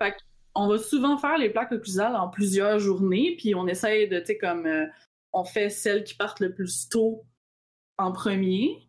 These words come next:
puis après ça, pendant que celle-là a cuit, mettons, on va faire l'autre, puis, puis l'autre, puis l'autre. Mais si tu fais juste une plaque, parce que des fois,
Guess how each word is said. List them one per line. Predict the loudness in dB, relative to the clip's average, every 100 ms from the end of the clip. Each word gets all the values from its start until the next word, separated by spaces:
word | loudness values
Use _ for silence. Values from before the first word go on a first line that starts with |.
| _ _ _ _ _ -8
puis | 0 0
après | 2 -2
ça, | 2 2 2
pendant | 2 2 0
que | 0
celle-là | 0 2 2
a | 2
cuit, | -2 -2 2
mettons, | 4 2 2 2 2
on | 2
va | 0
faire | 2 4
l'autre, | 4 2 -2
puis, | -6 -4 -4
puis | -2 0
l'autre, | 0 -2
puis | 0
l'autre. | 2 2 0
Mais | 0 2 4 4 2 0
si | -2 0 0 0
tu | -2
fais | 0 2
juste | 2 2 2 0 -2 0
une | 2 2
plaque, | 0 -4
parce | -4 -2
que | 0
des |
fois, | 2